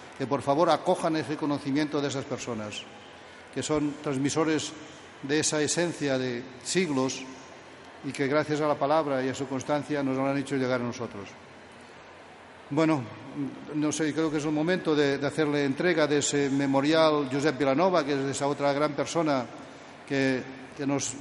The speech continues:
nos ayudó a reconocer plantas también maravillosas. Una de ellas era el Lepidium latifolium, para disolver piedras del riñón sin dolor,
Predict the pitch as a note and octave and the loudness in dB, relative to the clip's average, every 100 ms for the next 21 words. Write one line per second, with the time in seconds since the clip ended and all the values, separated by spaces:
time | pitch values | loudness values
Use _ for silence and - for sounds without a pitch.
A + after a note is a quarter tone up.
0 | - D3 D3 C#3+ C#3 C#3 E3+ E3 C#3 C#3 | -10 -4 -2 0 2 2 4 4 2 0
1 | C#3 C#3 - D#3 C#3 D3+ D#3+ C#3+ - C#3 | -2 -4 -2 -4 -2 0 0 -2 -4 -2
2 | D3 C#3+ C3+ C3 E3 C#3+ C3 C#3+ C3 D3 | 0 0 0 0 -2 -2 -2 0 2 2
3 | D3+ C3 C#3+ C#3 C3+ C3 C3 F3 E3 D3+ | 2 0 0 2 2 0 0 0 2 0
4 | C3+ C3 E3+ E3+ D3 C3 - - - C#3 | 0 -2 0 0 0 -2 -6 -16 -10 -2
5 | C#3 C3 C3+ D3+ C#3 D3+ D3 C#3+ B2+ - | -2 0 0 0 0 -2 2 2 0 -6
6 | - - - - - - - D3 C3+ C3+ | -14 -16 -16 -16 -18 -14 -6 -2 2 4
7 | E3+ D3+ - C#3+ C3 C3 E3+ E3 | 6 4 2 4 6 6 6 6